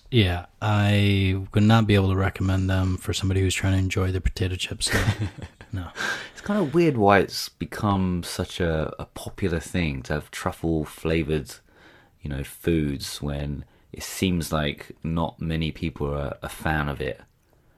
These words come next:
Speaker 1: Yeah, I don't know. Maybe it's just like that thing. Maybe everybody feels like they're a little bit more high, high class 'cause they, you know, food is, uh, truffle flavored or something. I
Speaker 2: Mm.
Speaker 1: don't know.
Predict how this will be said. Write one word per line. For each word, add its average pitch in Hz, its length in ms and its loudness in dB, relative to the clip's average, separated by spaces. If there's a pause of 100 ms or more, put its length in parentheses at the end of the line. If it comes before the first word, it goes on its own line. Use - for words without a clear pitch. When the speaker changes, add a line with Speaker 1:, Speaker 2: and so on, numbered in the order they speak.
(680)
Speaker 1:
Yeah, 107 200 12
I - 20 8
don't 101 120 10
know. 101 100 10
Maybe 101 340 8
it's - 220 4
just - 240 -2
like 95 100 2
that 92 180 2
thing. 95 300 2
Maybe 92 220 2
everybody 92 360 2 (220)
feels 95 340 2
like 95 180 0
they're 98 120 -2
a 95 60 0
little 95 160 0
bit 95 160 0
more 95 160 0
high, 92 220 2
high 98 320 -2
class 95 480 0
'cause 95 200 -4
they, 92 240 -2 (380)
you 113 100 4
know, 90 160 0 (680)
food 95 280 2
is, 90 260 -2
uh, 95 140 0
truffle 98 360 0
flavored 92 460 0
or 95 60 -2
something. 80 360 -4
I 78 60 0
Speaker 2:
Mm. 98 40 -2
Speaker 1:
don't 98 160 0
know. 98 180 2